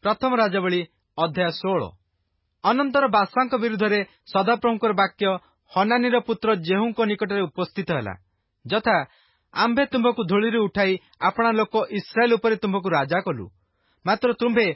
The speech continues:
ଜାରବ୍ୟାମର ପଥରେ ଚାଲିଲ ଓ ଆମ୍ଭ ଲୋକ ଇସ୍ରାଏଲକୁ ପାପ କରାଇଲ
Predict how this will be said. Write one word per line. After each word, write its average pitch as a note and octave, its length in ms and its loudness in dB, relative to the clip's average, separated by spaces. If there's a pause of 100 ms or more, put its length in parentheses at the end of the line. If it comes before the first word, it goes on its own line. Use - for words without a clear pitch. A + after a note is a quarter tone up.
(280)
ଜାରବ୍ୟାମର A#3+ 720 2
ପଥରେ A3 320 0
ଚାଲିଲ E3+ 380 -2 (600)
ଓ G3+ 60 -2 (160)
ଆମ୍ଭ A3+ 260 2
ଲୋକ B3+ 200 0 (100)
ଇସ୍ରାଏଲକୁ G#3+ 460 -2
ପାପ E3 340 0
କରାଇଲ C#3 340 -2